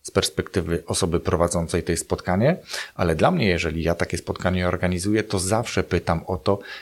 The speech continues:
jak druga strona, jak mój współpracownik, mój pracownik ocenia pracę w tej firmie, co mu się podoba, na co zwróciłby szczególną uwagę, jak ocenia współpracę między nami, jak ocenia współpracę z działami, z którymi współpracujemy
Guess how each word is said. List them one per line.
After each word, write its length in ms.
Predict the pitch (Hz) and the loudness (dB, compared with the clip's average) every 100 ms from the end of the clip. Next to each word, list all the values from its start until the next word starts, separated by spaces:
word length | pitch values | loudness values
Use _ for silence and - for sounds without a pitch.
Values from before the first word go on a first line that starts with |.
| - | -6
jak 220 | 120 160 | -4 -2
druga 280 | 135 120 104 | -2 2 2
strona, 420 | - - 73 73 | 0 -2 0 2
jak 220 | 92 143 | 0 0
mój 160 | - 110 | -2 -2
współpracownik, 800 | - - - - - 76 80 80 | -4 -6 -2 -2 0 -2 -4 -4
mój 160 | 92 95 | -2 0
pracownik 600 | 87 82 71 80 139 - - - - | 0 -2 -2 -2 -4 -6 -18 -8 -4
ocenia 480 | 170 185 170 156 120 - _ _ _ | -2 -2 0 0 -2 -8 _ _ _
pracę 340 | - 139 143 101 | -4 -2 0 0
w 60 | |
tej 160 | - 78 | 0 -4
firmie, 380 | - 73 67 64 | -2 -6 -6 -8
co 140 | - 180 | -2 0
mu 100 | 175 | 2
się 140 | 175 | 0
podoba, 640 | - 156 156 98 65 - _ - | 0 4 4 4 -2 -6 _ -6
na 160 | 131 | -2
co 120 | 190 170 | 2 0
zwróciłby 480 | 143 147 143 127 | 0 -2 -2 0
szczególną 480 | 113 - 110 107 107 | 0 0 0 2 2
uwagę, 460 | 98 92 85 78 71 - - - _ _ | 2 2 2 2 -4 -8 -20 -20 _ _
jak 240 | - 143 | 0 2
ocenia 420 | 147 131 143 143 147 | 2 2 2 0 0
współpracę 800 | - - 170 151 - 98 90 95 | -2 2 2 2 2 0 2 0
między 320 | 90 90 90 | 0 0 0
nami, 260 | 87 76 76 | 0 0 0
jak 180 | 98 | 0
ocenia 280 | 104 - 110 | 0 0 0
współpracę 640 | - - 117 - 98 - 110 - - - | -2 -2 -2 2 0 2 -2 -2 -14 -4
z 120 | 101 | 2
działami, 380 | 95 95 131 120 | 4 4 4 2
z 80 | |
którymi 360 | - 98 95 95 | 0 2 4 2
współpracujemy 960 | - - 90 - 85 - 82 82 82 | 0 -4 -2 -2 -2 0 0 2 0